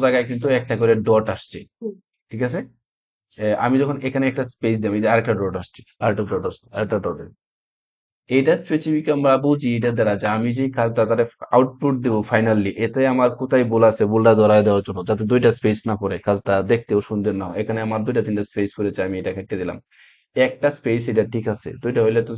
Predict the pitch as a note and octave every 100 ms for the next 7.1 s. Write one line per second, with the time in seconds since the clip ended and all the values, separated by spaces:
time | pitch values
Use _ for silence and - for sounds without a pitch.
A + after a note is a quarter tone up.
0 | - C#3+ B2+ G2+ F2 - _ _ _ _
1 | _ _ A#2 B2 A#2 A#2 G#2 E2 - -
2 | F2+ - G#2+ G#2 - G#2 - G2 F#2+ -
3 | D3 D#3 E3 F3 F3 F3 D3 A#2+ - -
4 | A#2+ C#3+ D3+ C#3+ A#2+ A#2+ B2+ B2+ C3 G#2+
5 | G2 F#2 F2 - _ _ _ _ _ -
6 | D3 D3+ D3 B2+ A#2 A2 G#2 G2 F2+ F2+